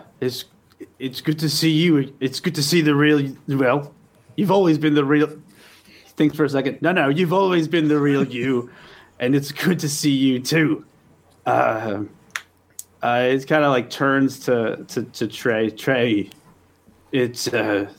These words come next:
th-, thank you. Th-, um, thank you for showing me all of that."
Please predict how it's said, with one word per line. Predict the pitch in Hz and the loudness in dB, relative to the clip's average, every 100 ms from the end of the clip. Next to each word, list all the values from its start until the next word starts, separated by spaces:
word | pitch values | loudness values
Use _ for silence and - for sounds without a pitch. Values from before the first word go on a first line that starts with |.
| - | -2
th-, | 151 120 101 | 0 0 -4
thank | 139 131 - | 0 0 -2
you. | 98 80 - _ _ _ _ _ _ _ - - | -6 -6 -12 _ _ _ _ _ _ _ -18 -8
Th-, | 123 - - _ _ _ - | -8 -8 -20 _ _ _ -2
um, | 110 104 101 98 - _ _ _ - | 2 2 2 -2 -6 _ _ _ 0
thank | 123 117 | 0 0
you | |
for | - | -4
showing | 104 123 117 107 104 | 0 2 2 4 4
me | 104 107 95 - _ _ _ _ | 4 2 0 -6 _ _ _ _
all | 135 117 113 | 0 2 2
of | 107 | 0
that." | 120 160 156 - | 2 2 2 -6